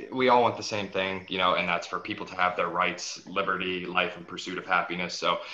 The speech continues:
it's important for us to, uh, not be partisan and consolidate our efforts and remember who the enemy is. And it, uh, the enemy is,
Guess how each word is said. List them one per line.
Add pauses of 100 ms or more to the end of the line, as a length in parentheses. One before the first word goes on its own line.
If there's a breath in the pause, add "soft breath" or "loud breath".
(160 loud breath)
it's
important
for
us
to,
uh,
not
be
partisan
and
consolidate
our
efforts
and
remember
who
the
enemy
is.
And
it, (120)
uh,
the
enemy
is,